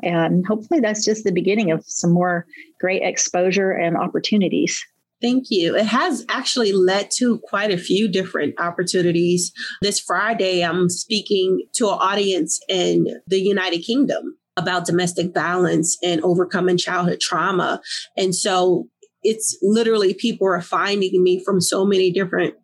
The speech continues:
Speaker 2: avenues and ways. It's, it's been amazing.
Speaker 1: Well, that's great. And I hope that, you know, your episode on this show will also help to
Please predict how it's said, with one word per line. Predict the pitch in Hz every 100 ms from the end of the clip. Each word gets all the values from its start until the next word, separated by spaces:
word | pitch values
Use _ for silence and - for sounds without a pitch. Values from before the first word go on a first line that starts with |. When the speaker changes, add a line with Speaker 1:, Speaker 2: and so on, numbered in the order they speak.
| _ _ _ -
Speaker 2:
avenues | 185 190 196 185 175
and | 180
ways. | 180 208 190 175 170
It's, | 180 175 - - -
it's | 180 170
been | - 214
amazing. | 202 165 156 170 175 190 - 180 _ _ _ _
Speaker 1:
Well, | 220 220
that's | 220 226 226
great. | - 202 196 -
And | 180
I | 185 185
hope | 208 190 208
that, | 180 185 180 -
you | - - - 180
know, | 175
your | 175 -
episode | 208 202 202 185
on | 180 175
this | 208 -
show | - 180 175
will | 175 175
also | - 190 - 185 175 185
help | 190 -
to | - 185 175